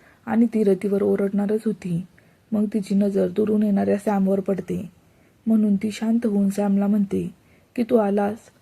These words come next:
सॅम, दोघींना सांगतो की आमची तिकडे कॉफी डेट आहे,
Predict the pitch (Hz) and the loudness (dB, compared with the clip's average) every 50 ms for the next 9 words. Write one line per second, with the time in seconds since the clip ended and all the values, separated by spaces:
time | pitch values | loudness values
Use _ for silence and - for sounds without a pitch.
0 | _ _ _ _ _ _ - - 214 208 202 196 202 196 185 208 190 202 208 214 | _ _ _ _ _ _ -8 -6 -2 0 2 2 2 2 2 0 0 0 0 0
1 | 220 214 202 185 175 196 196 - - 208 196 196 196 196 226 208 226 214 208 190 | -2 -2 -2 -2 -2 -4 -4 -2 -2 -2 0 0 -2 -2 -4 -4 -4 -2 0 0
2 | 190 185 185 208 208 196 - 220 208 220 202 185 196 180 185 190 180 185 190 | 0 0 0 -2 -2 0 0 2 4 4 4 4 2 -2 -4 -4 -6 -6 -8